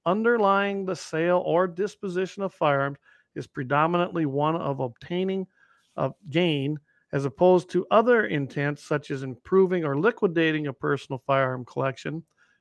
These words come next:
provided that proof of the profit shall not be required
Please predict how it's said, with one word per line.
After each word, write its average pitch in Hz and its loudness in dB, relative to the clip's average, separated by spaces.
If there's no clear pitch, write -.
provided 180 6
that 127 -6
proof 226 2
of 196 2
the 165 2
profit 160 2
shall 147 -2
not 180 2
be 165 2
required 147 4